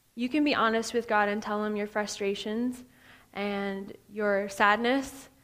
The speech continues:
or your impatience, and that doesn't change his love for you.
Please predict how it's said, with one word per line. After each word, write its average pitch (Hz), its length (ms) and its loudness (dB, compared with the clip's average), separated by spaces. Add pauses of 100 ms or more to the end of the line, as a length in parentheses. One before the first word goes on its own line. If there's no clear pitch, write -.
(300)
or 202 160 -2
your 196 400 4
impatience, 220 760 -2 (120)
and 220 120 0
that 214 140 2
doesn't 220 300 -2
change 220 240 -4
his 214 180 -12
love 190 160 -8
for 190 120 -10
you. 202 260 -8